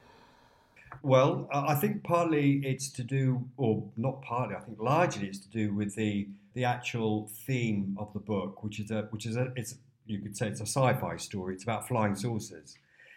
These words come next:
And there is, I mean, if I can give you a, a little bit back, a background to, uh, the, the literary styles in, in Japan.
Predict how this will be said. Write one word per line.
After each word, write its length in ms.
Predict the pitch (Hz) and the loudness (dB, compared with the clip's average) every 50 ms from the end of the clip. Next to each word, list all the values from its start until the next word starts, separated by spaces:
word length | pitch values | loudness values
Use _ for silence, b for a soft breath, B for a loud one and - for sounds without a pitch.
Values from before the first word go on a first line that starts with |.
| b b b _ | b b b _
And 640 | 131 120 120 120 120 117 117 113 113 110 110 107 107 - - _ _ _ | 0 2 4 4 4 2 2 2 2 0 0 -2 -4 -8 -14 _ _ _
there 320 | 113 135 143 139 139 143 139 | 0 4 4 6 6 4 4
is, 420 | 143 139 135 131 131 - - - - | 2 2 2 2 2 0 -2 -4 -2
I 20 | 131 | -2
mean, 160 | 127 139 135 | 0 0 0
if 160 | 135 135 - | 0 0 0
I 80 | 160 151 | 0 0
can 400 | 147 156 143 139 131 135 135 - - - _ _ _ | 2 2 4 4 4 4 2 -2 -6 -14 _ _ _
give 180 | - 139 131 123 | -2 0 0 2
you 100 | 131 127 | 2 2
a, 260 | 123 123 120 123 131 | 2 0 -2 -4 -2
a 20 | 131 | -2
little 220 | 147 175 160 147 | 0 0 0 0
bit 180 | 135 131 - 135 | 0 0 0 0
back, 200 | 131 123 - - - | -2 -4 -4 -8 -8
a 120 | 120 117 104 - - _ _ | -8 -10 -10 -12 -16 _ _
background 580 | - 135 135 135 135 123 113 104 98 98 95 98 - | -2 -2 -2 0 0 0 2 2 2 2 0 -2 -2
to, 360 | - 120 113 107 104 107 107 - - _ _ _ _ _ _ _ _ _ _ 117 | -2 0 2 2 2 0 -2 -6 -12 _ _ _ _ _ _ _ _ _ _ -16
uh, 60 | 113 - - 110 | -16 -14 -10 -8
the, 200 | 113 113 110 98 113 | -6 -6 -6 -4 -2
the 80 | 127 | 0
literary 520 | 127 131 139 139 139 139 139 127 120 120 113 | 2 2 2 2 2 2 2 2 2 2 0
styles 580 | - - - - 127 120 113 113 110 101 98 | 0 -2 0 0 2 2 2 2 2 2 0
in, 140 | 101 101 98 98 | -2 -4 -4 -2
in 160 | 101 98 95 | -2 -2 -2
Japan. 420 | 98 98 - - 95 87 80 82 | -2 -4 -6 -10 -12 -12 -12 -14